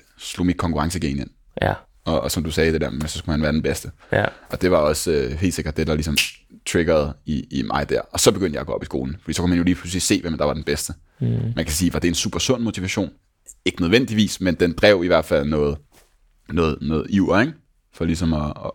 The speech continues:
Speaker 1: at knokle. Øhm, og så tror jeg sådan, så jeg tror sådan, det er en kombi af sådan konkurrencegen, og så tror jeg, hvis jeg skal kigge tilbage på, hvad der ellers har været, så tror jeg sådan, jamen, altså, jeg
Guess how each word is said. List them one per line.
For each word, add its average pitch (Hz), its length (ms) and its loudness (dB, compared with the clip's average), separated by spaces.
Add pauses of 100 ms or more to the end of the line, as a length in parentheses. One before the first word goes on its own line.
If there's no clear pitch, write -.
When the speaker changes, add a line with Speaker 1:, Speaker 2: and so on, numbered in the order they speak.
Speaker 1:
at - 100 -14
knokle. 85 380 -2 (880)
Øhm, 78 600 2 (360)
og - 80 -4
så 101 100 0
tror 123 180 6
jeg 104 120 6
sådan, 90 220 -2
så 98 100 0
jeg 87 80 4
tror 110 140 4
sådan, 98 120 -2
det 92 80 0
er 95 40 2
en 92 40 -2
kombi 110 280 4
af 104 60 4
sådan 95 140 -2
konkurrencegen, 107 880 0 (320)
og - 80 -6
så 98 100 -4
tror 107 160 4
jeg, 98 80 6
hvis 92 140 -2
jeg 90 60 -4
skal 92 140 -8
kigge 92 260 -2
tilbage 98 220 6
på, 107 80 0
hvad 95 80 6
der 90 60 6
ellers 113 240 6
har 98 60 -6
været, 90 260 6
så 101 80 -8
tror 98 160 2
jeg 82 100 4
sådan, 82 120 -2
jamen, 80 260 0 (560)
altså, 85 260 0 (180)
jeg 82 160 4